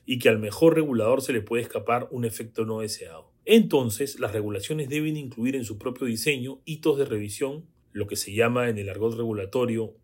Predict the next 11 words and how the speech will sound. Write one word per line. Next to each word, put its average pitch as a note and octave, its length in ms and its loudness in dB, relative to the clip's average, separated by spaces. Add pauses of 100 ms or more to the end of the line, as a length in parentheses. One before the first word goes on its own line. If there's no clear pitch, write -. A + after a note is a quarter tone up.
sunset A2+ 480 -2
laws, B2+ 380 -4 (100)
que C3 140 0
permitan F3 720 0 (100)
un D3 140 -4
análisis D#3 420 -2
repro-, A#2 320 -10 (240)
retrospectivo A2+ 960 0
de D#3+ 60 4
su C3 120 -10
funcionamiento G#2 760 -8